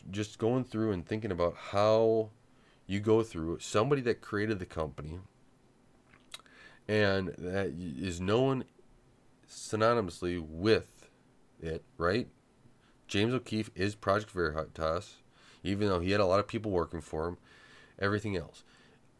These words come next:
He was it. And now it comes out that the board tried to spin it, "Oh, yeah, he resigned." No, he was let go.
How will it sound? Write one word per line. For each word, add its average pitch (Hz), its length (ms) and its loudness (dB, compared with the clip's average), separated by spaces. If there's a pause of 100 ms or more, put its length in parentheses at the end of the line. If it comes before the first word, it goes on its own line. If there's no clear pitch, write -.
(1080)
He 143 260 0
was 147 240 6
it. - 360 -2 (600)
And 101 180 2
now 113 380 6
it 95 180 0
comes 104 240 -2
out 101 220 2
that 92 260 -2
the 92 140 -4
board 110 300 2
tried 104 180 2
to 87 60 -4
spin - 220 -2
it, 95 140 -2
"Oh, 90 120 2
yeah, 85 120 4
he 95 160 -4
resigned." 78 580 -2
No, 95 280 2
he 101 160 -4
was 107 420 -2
let 92 240 2
go. 80 340 -2